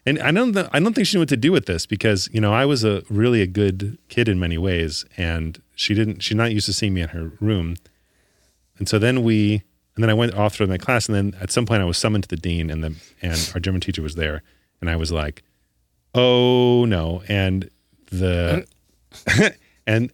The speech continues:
and, but at that point, like, the German teacher had simmered down. She had, she had chilled out. She had recognized it, her wrongness, and, uh, uh, sort of, and,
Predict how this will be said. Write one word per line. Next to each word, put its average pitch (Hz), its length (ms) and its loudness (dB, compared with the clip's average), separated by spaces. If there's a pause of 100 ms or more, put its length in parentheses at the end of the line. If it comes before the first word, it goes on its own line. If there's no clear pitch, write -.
(120)
and, 117 140 2
but 120 100 6
at 113 60 2
that 147 200 2
point, 127 460 0 (380)
like, 90 240 0
the 98 80 0
German 117 160 0
teacher 107 180 0
had 90 160 -2
simmered 110 400 0
down. 80 320 -2
She 92 200 -2
had, 90 220 -4
she 101 180 0
had 87 120 -2
chilled 117 300 0
out. 85 260 0
She - 120 -4
had 87 120 -2
recognized 107 500 2
it, 90 120 -8 (140)
her 107 120 0
wrongness, 90 720 -2 (1040)
and, 92 420 0 (240)
uh, 87 360 2 (360)
uh, 87 360 0
sort 90 280 -4
of, 85 200 -4 (640)
and, 101 500 2